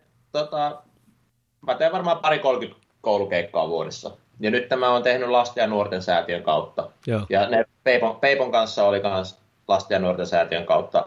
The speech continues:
Speaker 1: ne keikat. Ja itse asiassa mulla on nyt te-, täs-, täs-,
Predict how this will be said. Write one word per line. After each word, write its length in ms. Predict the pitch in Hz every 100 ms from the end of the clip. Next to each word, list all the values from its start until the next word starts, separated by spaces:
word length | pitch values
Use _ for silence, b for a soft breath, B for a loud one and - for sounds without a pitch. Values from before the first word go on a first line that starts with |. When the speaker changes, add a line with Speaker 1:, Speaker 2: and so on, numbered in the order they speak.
| -
Speaker 1:
ne 100 | -
keikat. 500 | 90 90 85 - - _ _ _ _
Ja 120 | - 107
itse 180 | 107
asiassa 220 | 113 - 104
mulla 240 | 104 101
on 100 | 101
nyt 160 | 104 -
te-, 220 | 107 101 - _
täs-, 320 | 104 - -
täs-, 180 | - 107